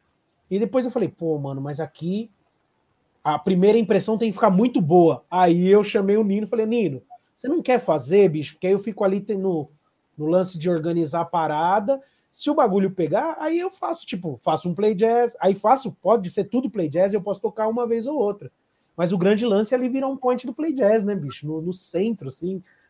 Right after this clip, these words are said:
num lugar bem movimentado." Aí foi essa a ideia. E a gente fez, depois a, a hamburgueria fechou, o cara faliu em poucos dias, né?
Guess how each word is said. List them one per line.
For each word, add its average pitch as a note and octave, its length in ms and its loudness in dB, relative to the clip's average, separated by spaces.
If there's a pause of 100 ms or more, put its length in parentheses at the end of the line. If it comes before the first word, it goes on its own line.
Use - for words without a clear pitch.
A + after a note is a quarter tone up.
num D#3 120 -2
lugar D#3+ 340 2
bem E3 120 0
movimentado." F3 720 -2 (680)
Aí E3+ 200 2
foi F#3 140 4
essa F#3 220 6
a A3 40 8
ideia. F3+ 420 6 (460)
E D#3 100 4
a F3+ 60 8
gente G3 220 0
fez, G3+ 260 8
depois G#3 280 0
a, A#3 100 6
a G#3+ 180 2
hamburgueria G#3 440 0
fechou, C#3+ 800 -4
o A#2 40 -20
cara C#3+ 420 -10 (560)
faliu C#3 340 -4
em D3 60 -4
poucos D3 380 -10
dias, A#2 280 -12
né? C3+ 140 -16